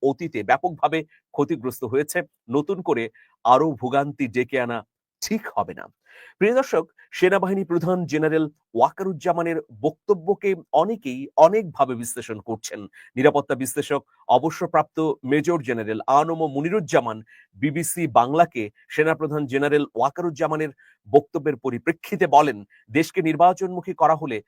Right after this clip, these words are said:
সমস্যা কমে আসবে।" এভাবে নানা ধরনের বিশ্লেষণ করতে আমরা দেখছি। প্রিয় দর্শক, এখন আমি যে বিষয়টি আপনাদের সামনে উত্থাপন করেছি, আমার হেডলাইনে আছে, "এরদোয়ান স্টাইলে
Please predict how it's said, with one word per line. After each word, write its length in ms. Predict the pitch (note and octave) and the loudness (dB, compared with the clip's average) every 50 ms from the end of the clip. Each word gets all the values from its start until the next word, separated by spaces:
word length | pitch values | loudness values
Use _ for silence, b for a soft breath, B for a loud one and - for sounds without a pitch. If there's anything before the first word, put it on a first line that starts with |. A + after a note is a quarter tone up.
| _ _ _ | _ _ _
সমস্যা 580 | - - C#3+ C3+ C#3 D#3 - - - C3+ G#2 - - _ _ _ _ _ _ | 2 4 4 4 4 0 -6 -4 -2 -2 -2 -2 -4 _ _ _ _ _ _
কমে 260 | D3 D3+ D3 D#3+ D3+ | 2 2 4 2 0
আসবে।" 340 | A2+ G2 - - - F2+ - - _ _ _ _ _ | -2 -4 -8 -10 -14 -16 -16 -16 _ _ _ _ _
এভাবে 320 | A#2 B2 A#2+ C#3+ C#3 C3+ | -6 -4 -4 -4 -4 -4
নানা 360 | A2+ A2 A#2 C3 C#3+ E3+ F#3 | -2 0 -2 0 0 -2 -4
ধরনের 380 | F3+ D3+ E3 D#3 D3+ C#3+ C#3 C3+ A#2+ b b b b G#2 | -6 -6 -6 -6 -4 -4 -6 -8 -8 b b b b -8
বিশ্লেষণ 500 | G#2+ C3 B2 - C3+ B2 - B2+ A#2+ A#2 | -8 -6 -6 -6 -8 -8 -10 -12 -14 -10
করতে 400 | - A#2 A#2 A#2 - - C3+ A#2+ | -6 -6 -6 -6 -4 -2 0 0
আমরা 420 | G#2 G2 G2+ A2 A#2+ B2 B2+ B2 - _ _ _ _ _ | 0 -2 -2 -4 -2 -2 -2 -4 -6 _ _ _ _ _
দেখছি। 460 | G2 G2 D#3+ D#3 - - - - F2+ - _ _ _ _ _ | 4 6 6 6 6 -2 -10 -10 -10 -12 _ _ _ _ _
প্রিয় 160 | A#2+ A#2 G2 | -6 -6 -4
দর্শক, 340 | F#2 F2+ F2+ - - - - _ _ b b b b b b b | -4 -6 -8 -8 -10 -12 -14 _ _ b b b b b b b
এখন 380 | - - - - G#3+ E3 G3+ A#3 - _ _ _ | 4 4 6 6 4 4 2 -4 -12 _ _ _
আমি 240 | C#3+ D3 F3 F#3+ | 6 6 6 4
যে 180 | D3+ C3 F3 F3 | 2 2 0 0
বিষয়টি 440 | D#3 E3+ D#3+ - F3+ E3 - F#3 E3+ | 0 -2 -4 -4 -4 -4 0 2 2
আপনাদের 300 | - - C#3+ C#3 C#3+ D3 | 2 2 0 -4 -4 -6
সামনে 340 | - - D3 C3 C3 C3+ C3 - - | -2 -2 -2 -2 -2 -8 -8 -8 -10
উত্থাপন 440 | C#3 - _ - D3+ - C#3 A#2+ | -12 -10 _ -8 -6 -6 -8 -8
করেছি, 420 | A2+ A#2 A2 A2+ - - E3+ G3 A3+ - b b b b b b b | -8 -8 -8 -8 -8 -8 -8 -8 -10 -12 b b b b b b b
আমার 300 | - A2+ A#2+ A#2+ A#2 A2+ - - _ _ _ _ D#3 | 0 2 2 2 0 0 -2 -8 _ _ _ _ 2
হেডলাইনে 500 | F3 E3+ D3 F3 E3 D3+ D#3 D3 D3 C3+ | 2 2 4 4 4 4 4 2 0 0
আছে, 300 | C3+ - - F#3 F#3 - - | 0 -2 -2 -6 -6 -2 0
"এরদোয়ান 400 | D3+ D#3 D3 C3+ E3+ E3+ E3 E3 | 0 0 0 0 0 0 0 -2
স্টাইলে 460 | D#3 - - D#3 C3 C#3 C3+ C#3 | -6 -4 0 0 0 0 0 -4